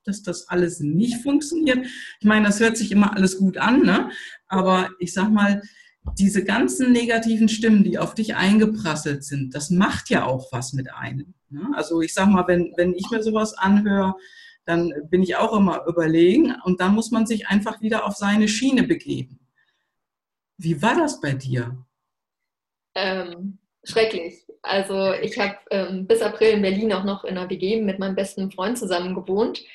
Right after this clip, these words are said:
Speaker 1: Mhm.
Speaker 2: Und der Januar war, glaub ich, der schlimmste Monat für mich, als ich gekündigt hatte und auch innerlich die Entscheidung hatte, ich gehe auf jeden Fall, ich bleib
Speaker 1: Da,
Speaker 2: auch
Speaker 1: da warst du auch schon raus aus dem Unternehmen, ne?
Speaker 2: Nee, da war ich noch im Unternehmen, es war in meiner Kündigungsfrist,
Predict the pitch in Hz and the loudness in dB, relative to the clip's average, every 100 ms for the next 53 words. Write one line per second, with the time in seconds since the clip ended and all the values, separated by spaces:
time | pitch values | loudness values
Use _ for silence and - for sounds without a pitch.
0 | - 180 175 208 - 208 208 208 208 208 | -6 -4 -2 -6 -4 2 2 2 0 0
1 | 185 196 214 233 220 196 196 190 190 185 | 0 0 0 2 2 0 0 0 -2 0
2 | 190 190 226 277 240 202 220 247 - 262 | -2 0 -2 -2 -2 0 2 2 0 -2
3 | 262 - - - 202 - _ 196 - 285 | -2 0 -2 -2 -6 -10 _ -8 -2 0
4 | 311 311 330 294 294 269 208 202 190 - | 0 -2 -2 0 0 0 0 0 0 0
5 | 226 240 233 202 190 202 202 208 208 202 | 2 2 0 -2 -4 -4 -2 -2 -4 -6
6 | 190 - - 220 226 190 190 180 175 - | -8 -8 -2 0 2 0 -2 -4 -6 -4
7 | 190 226 208 - 185 180 156 - 190 180 | 0 0 -2 -4 -2 0 -2 -6 -2 0
8 | 226 247 226 226 262 - 185 196 - 170 | 0 0 -2 2 2 4 2 2 0 -2
9 | 165 139 147 151 139 131 131 139 151 156 | -2 -2 -2 0 0 2 2 4 4 4
10 | 202 190 214 254 226 226 202 202 196 196 | -2 -2 -2 -2 -4 -4 -6 -8 -6 -4
11 | 254 285 214 - 233 220 202 196 - 262 | -6 -8 -10 -6 -2 -2 -2 -6 -6 -8
12 | 294 285 294 - - 339 - - | -8 -8 -10 -10 -6 -4 -6 -12